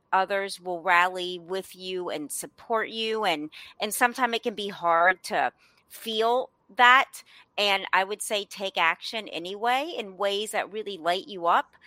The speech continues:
and make you feel plugged in and tuned in and happy. And Gina, to speak to what you just shared about your Chiron placement in Aries, having to do with vulnerability and your sense of your personal value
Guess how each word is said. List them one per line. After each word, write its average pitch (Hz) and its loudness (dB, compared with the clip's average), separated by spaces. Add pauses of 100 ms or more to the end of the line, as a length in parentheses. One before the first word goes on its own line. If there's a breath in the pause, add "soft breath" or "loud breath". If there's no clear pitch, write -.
(220 soft breath)
and 190 -4
make 190 -4
you 214 -16
feel 196 -6
plugged 208 -2
in 196 -2
and 143 -6
tuned 196 -10
in 196 -2
and 156 -6
happy. 226 -8 (480 soft breath)
And 214 -4
Gina, 247 -2 (220)
to 233 -8
speak - -8
to 254 -12
what 220 -4
you 247 -12
just 220 -8
shared 143 -4
about 151 -2
your 196 -6
Chiron 196 0
placement 180 -8
in 135 -12
Aries, 202 -2 (260 loud breath)
having 208 2
to 220 -12
do 196 -8
with 175 -6
vulnerability 190 -2 (760 soft breath)
and 196 2
your 180 -6
sense 208 -4
of 175 -6
your 175 -4
personal 233 -4
value 180 0